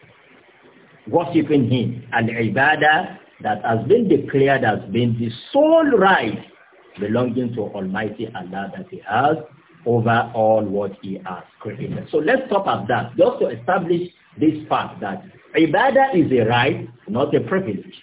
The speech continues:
On the other way, on the other hand, some people are still confusing ibadah as a right with something that looks like a favor. And that is why you find some Muslims, when you say,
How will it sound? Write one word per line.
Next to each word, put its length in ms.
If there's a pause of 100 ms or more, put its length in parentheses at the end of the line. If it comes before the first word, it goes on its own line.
(1080)
On 140
the 80
other 260
way, 140
on 140
the 80
other 220
hand, 360 (1120)
some 240
people 440
are 280
still 260
confusing 880
ibadah 880 (200)
as 200
a 100
right 580 (380)
with 320
something 500
that 240
looks 240
like 240
a 160
favor. 380 (880)
And 160
that 200
is 160
why 220
you 240
find 260
some 200
Muslims, 540
when 280
you 300
say, 500